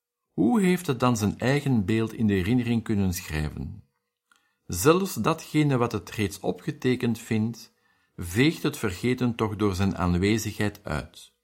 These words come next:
En niettemin, op de een of andere manier, hoe onbegrijpelijk en verklaarbaar, onverklaarbaar ook, op de een of andere manier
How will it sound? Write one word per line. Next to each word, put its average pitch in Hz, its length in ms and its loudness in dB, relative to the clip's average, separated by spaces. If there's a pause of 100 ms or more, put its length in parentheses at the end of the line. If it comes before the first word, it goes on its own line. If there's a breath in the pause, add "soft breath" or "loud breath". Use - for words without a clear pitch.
(1040)
En 123 140 6
niettemin, 107 760 2 (600)
op 107 180 0
de 107 220 2
een 180 300 2
of 180 140 -8
andere 156 300 -2
manier, 123 580 0 (500)
hoe 110 320 0
onbegrijpelijk 139 1080 0
en 107 180 2
verklaarbaar, 123 1200 -4
onverklaarbaar 131 1040 0
ook, 107 460 -4 (600)
op 104 200 0
de 104 220 4
een 170 280 2
of 165 180 -4
andere 156 320 -2
manier 131 680 0